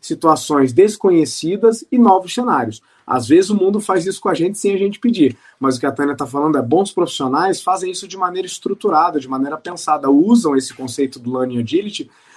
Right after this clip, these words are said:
pra se desafiar. E isso, Tânia, se eu entendi, vai colocando mais coisas naquela bagagem, naquele repertório, que vai ser útil quando ninguém sabe o que fazer. É por aí?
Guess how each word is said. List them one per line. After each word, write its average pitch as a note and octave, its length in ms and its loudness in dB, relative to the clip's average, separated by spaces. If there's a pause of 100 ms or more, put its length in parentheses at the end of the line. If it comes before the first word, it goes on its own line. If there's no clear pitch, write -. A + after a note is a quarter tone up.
(180)
pra F3+ 140 4
se F3 160 -6
desafiar. E3 600 0
E E3 200 0
isso, A3+ 200 -6
Tânia, D#3+ 220 0
se E3 140 -2
eu - 20 4
entendi, D#3+ 420 0
vai E3+ 220 0
colocando E3 560 2
mais F#3 380 2
coisas F#3+ 420 2
naquela F3+ 340 -4
bagagem, E3 480 -6
naquele D#3 300 -6
repertório, C3+ 760 -6 (440)
que E3 120 2
vai C#3 260 6
ser E3 180 4
útil F3 520 4 (240)
quando E3+ 280 -2
ninguém E3 420 -2
sabe C#3+ 340 -4
o C3+ 60 -2
que C3+ 140 -8
fazer. A#2 420 -4 (340)
É B2+ 60 -6
por C3 220 2
aí? F3+ 260 6